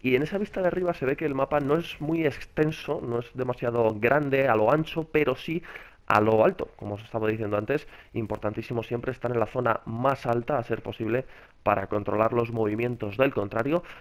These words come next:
y que no nos pillen nunca desprevenidos. Ahí veis cómo a distancia esta arma O H M pega bastante bien. Segundo mapa de este D L C Ascendance, Chop Shop. Es una zona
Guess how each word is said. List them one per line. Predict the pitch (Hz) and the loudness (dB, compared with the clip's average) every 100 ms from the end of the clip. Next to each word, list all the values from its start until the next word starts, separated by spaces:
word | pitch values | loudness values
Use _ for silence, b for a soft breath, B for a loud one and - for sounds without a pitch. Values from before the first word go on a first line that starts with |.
| B - | B -6
y | 123 | -6
que | 120 110 | 2 2
no | 117 | 2
nos | 117 | -2
pillen | 131 113 123 117 113 | -4 -2 0 0 -2
nunca | 131 131 139 131 | -2 0 0 0
desprevenidos. | 117 - - 104 117 - - - | -2 -4 -2 0 0 -2 -8 -10
Ahí | 107 | -4
veis | 110 113 | -4 -4
cómo | - 110 107 101 98 101 | -6 -2 0 2 2 0
a | |
distancia | 98 - 120 120 120 | -4 -2 -2 0 -2
esta | 113 - 107 | -2 -2 -2
arma | 107 110 107 104 | 0 2 2 2
O | 110 | 2
H | 107 113 | 2 0
M | 117 | -4
pega | 117 120 127 | 0 2 4
bastante | 107 - - 110 101 | 2 0 -2 -2 -2
bien. | 92 98 | -6 -8
Segundo | - 147 160 175 170 170 151 | -4 0 0 0 2 4 4
mapa | 143 104 - 104 | 2 0 2 0
de | 113 | 0
este | - 120 | -2 0
D | |
L | 113 | 0
C | 110 110 107 B B - | 2 2 0 B B -14
Ascendance, | - - 139 160 165 - - - | -14 -2 0 0 -2 -4 -14 -10
Chop | - 175 - - | 0 0 0 -10
Shop. | - 165 - | 0 2 2
Es | 120 139 | -2 0
una | 131 131 | 0 0
zona | 143 131 120 113 113 | 0 2 4 4 2